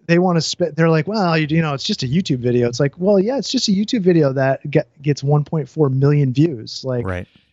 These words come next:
Speaker 1: you know, I'm talking to a pretty big brand right now, and, like, we're looking at some of the videos that are around this content that they wanna make. And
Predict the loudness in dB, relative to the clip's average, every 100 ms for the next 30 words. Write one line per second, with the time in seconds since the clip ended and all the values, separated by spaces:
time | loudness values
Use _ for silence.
0 | _ -6 -6 -6 -6 -4 -4 -2 0 0
1 | -2 -4 -4 0 0 0 -2 -2 0 0
2 | 0 -2 -2 -2 0 -2 -2 -2 0 0
3 | 0 0 -2 -2 0 2 4 2 0 -2
4 | 0 0 -2 -2 0 2 0 -2 -4 -2
5 | 0 -2 -2 -2 0 0 2 2 0 -2
6 | 0 0